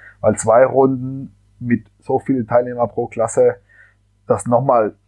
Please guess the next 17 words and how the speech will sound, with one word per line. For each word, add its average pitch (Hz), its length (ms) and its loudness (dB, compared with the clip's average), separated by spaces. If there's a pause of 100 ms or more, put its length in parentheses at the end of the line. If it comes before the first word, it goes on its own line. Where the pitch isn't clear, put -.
(600)
deutlich 147 320 0
in 151 60 -8
die 139 80 -4
Länge 131 240 -2
gezogen 131 480 -8
hat 131 180 -2
und 123 140 -8
für 120 160 -6
die 123 100 0
Athleten 123 400 -6
selbst, 123 320 0
wenn 107 140 -2
die 107 140 -4
vormittags 151 800 -2 (180)
gleich 127 260 -4
früh 135 380 -6
um 123 220 -10